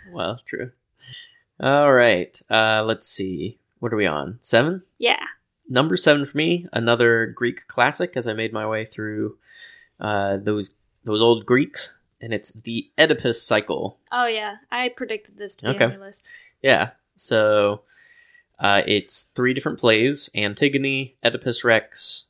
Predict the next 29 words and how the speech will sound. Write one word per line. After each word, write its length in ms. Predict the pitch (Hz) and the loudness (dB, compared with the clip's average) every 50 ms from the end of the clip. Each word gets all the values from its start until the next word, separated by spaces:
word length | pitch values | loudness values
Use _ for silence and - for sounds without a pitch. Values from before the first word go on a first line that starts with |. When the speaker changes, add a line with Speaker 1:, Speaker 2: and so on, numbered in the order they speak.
| _ _ _ _ _ _ | _ _ _ _ _ _
Speaker 1:
and, 280 | - 110 107 98 - - - | -6 -4 -2 -2 -4 -4 -2
oh, 220 | 104 107 95 92 90 | -2 0 0 0 0
well, 160 | - - 80 | 0 0 0
I 100 | 80 92 | 0 0
guess 280 | 92 - - - - - - | 0 -2 -4 -4 -4 -8 -8
I'll 160 | 80 - - | -8 -8 -8
put 240 | - _ _ - 104 | -10 _ _ -12 -12
it 140 | 90 - | -10 -10
in 120 | - 92 85 | -12 -12 -12
order. 360 | - - 104 - - 107 113 _ _ _ - | -10 -10 -8 -8 -8 -10 -10 _ _ _ -2
Oedipus 380 | 123 120 - 131 120 - - | -2 -2 -4 -6 -8 -4 -2
Rex, 500 | 123 110 107 - - - - - - - _ _ _ _ _ _ _ _ _ _ _ _ - | -2 0 -2 -2 -6 -12 -16 -16 -16 -18 _ _ _ _ _ _ _ _ _ _ _ _ -2
uh, 380 | 90 92 92 87 80 76 - - _ _ _ _ _ _ _ _ _ _ _ _ _ _ _ _ _ - | -2 0 0 0 0 -2 -4 -6 _ _ _ _ _ _ _ _ _ _ _ _ _ _ _ _ _ -6
boy, 300 | 101 95 - 85 117 - | -2 -2 0 -2 -2 -6
what 140 | - 95 95 | -6 -4 -2
was 220 | 101 110 104 101 - | -2 -2 -2 -4 -4
the 80 | - | -4
order? 320 | - 78 78 80 101 - _ _ _ _ _ _ _ _ _ _ - | -4 -4 -4 -4 -6 -10 _ _ _ _ _ _ _ _ _ _ -4
It 80 | 107 | -4
was 120 | 98 92 - - | -2 -2 -2 0
Oedipus 340 | 113 123 - - - - - | -2 0 0 -4 -4 -2 0
Rex, 300 | 117 113 113 - - - | 0 0 0 -2 -6 -8
then 180 | - 104 104 | -8 -6 -6
Antigone, 680 | - - 104 101 - 104 101 101 101 101 98 98 113 _ _ | -6 -6 -8 -6 -4 -4 -4 -4 -6 -8 -10 -12 -14 _ _
then 460 | - 95 95 92 92 90 92 98 107 - _ _ _ _ _ _ _ _ _ _ _ - | -10 -6 -4 -4 -4 -6 -8 -10 -14 -18 _ _ _ _ _ _ _ _ _ _ _ -6
Oedipus 460 | 107 95 95 - - 87 87 - - | -6 -4 -4 -4 -4 -4 -4 -4 -2
at 280 | - 85 - - - _ _ - | -2 -2 -2 -2 -6 _ _ -4
Colonus. 540 | - - 76 - - 87 101 127 - - - _ _ _ _ _ - - - _ _ _ _ _ _ - | 0 0 0 0 -2 -8 -10 -12 -12 -16 -18 _ _ _ _ _ -20 -20 -20 _ _ _ _ _ _ -10
And, 920 | 98 95 95 98 98 98 101 98 101 98 101 101 101 98 98 92 95 - | -8 -6 -6 -6 -6 -6 -6 -6 -4 -4 -4 -4 -6 -6 -8 -10 -12 -14